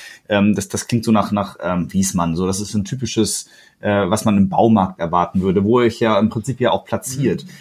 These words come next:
Speaker 1: Ähm, hat das, hat das für euch eine messbare Auswirkung? Oder glaubst du, wenn mir zum Beispiel sagen würde, Wiesmann achtzehnhundertdreiundneunzig ersetzen wir durch,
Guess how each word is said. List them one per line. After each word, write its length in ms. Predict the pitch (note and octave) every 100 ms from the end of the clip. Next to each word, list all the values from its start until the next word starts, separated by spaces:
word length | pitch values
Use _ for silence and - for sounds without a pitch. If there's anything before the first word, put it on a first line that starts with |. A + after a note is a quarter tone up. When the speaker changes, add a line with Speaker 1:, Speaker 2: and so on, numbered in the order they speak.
| - - G#2+
Speaker 1:
Ähm, 200 | G#2+ G#2+ - - - -
hat 180 | -
das, 240 | D#3 - -
hat 120 | -
das 120 | C3
für 140 | - -
euch 160 | G#2+
eine 80 | A2
messbare 380 | A2 - A2 G2
Auswirkung? 460 | A2 - D3+ D3
Oder 140 | B2+ G#2+
glaubst 380 | F#2+ G#2 - C3
du, 80 |
wenn 140 | A#2 A2+
mir 100 | A2
zum 160 | -
Beispiel 240 | G#2 - G#2
sagen 300 | G2+ G#2+ G#2+
würde, 280 | G#2+ G#2 F#2
Wiesmann 480 | A2 - G#2+ G#2
achtzehnhundertdreiundneunzig 1000 | G2+ - - A2+ F#2 G2 G2 G2+ A2 F#2 F2+
ersetzen 420 | F#2 G2 - A2
wir 140 | G#2+
durch, 580 | G2 G2 G#2+ G2+ -